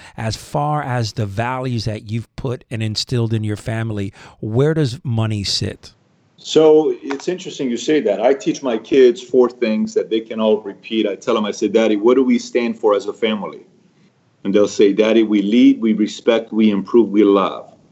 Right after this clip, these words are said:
Speaker 2: I said, "Do we bully people?" "No." "Do we get bullied?" "No." I've probably said that to them, I don't know, four or five thousand times, right?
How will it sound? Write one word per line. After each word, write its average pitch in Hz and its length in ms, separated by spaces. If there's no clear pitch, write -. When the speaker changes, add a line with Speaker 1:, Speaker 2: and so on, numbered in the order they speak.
Speaker 2:
I 101 100
said, 104 240
"Do 117 100
we 117 140
bully 127 360
people?" - 600
"No." 98 480
"Do 113 80
we 110 120
get 110 260
bullied?" 104 400
"No." 104 460
I've - 240
probably - 300
said - 300
that 123 220
to 117 100
them, 107 580
I 392 60
don't 123 200
know, 92 400
four 156 220
or - 20
five 120 220
thousand 104 320
times, - 500
right? 107 320